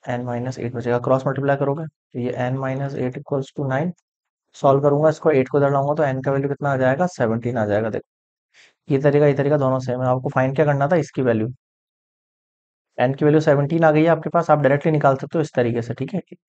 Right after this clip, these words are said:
ये तरीके से। एन सेवनटीन सी कितना होता है आपके पास? वन होता है। क्यों? मैंने आपको सिखाया था, एन सी n की वैल्यू क्या होती है भैया?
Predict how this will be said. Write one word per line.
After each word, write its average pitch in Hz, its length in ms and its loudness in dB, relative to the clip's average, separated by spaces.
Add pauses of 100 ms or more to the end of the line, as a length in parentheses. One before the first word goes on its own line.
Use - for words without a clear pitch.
(160)
ये 120 60 -8
तरीके 107 320 -6
से। - 120 -14 (760)
एन 156 380 2 (180)
सेवनटीन 135 540 0
सी 147 220 -2
कितना 156 220 -2
होता 143 180 4
है 147 80 6
आपके 147 160 -4
पास? 151 160 0
वन 135 80 -2
होता 127 180 0
है। 120 60 2
क्यों? 147 220 -2
मैंने 143 160 0
आपको 139 140 -2
सिखाया 135 240 0
था, 160 180 0
एन 135 240 -2
सी 156 220 -4 (160)
n 131 140 -6
की 147 60 -4
वैल्यू 143 180 -2
क्या 147 120 0
होती 139 180 -4
है 147 60 0
भैया? 147 260 -4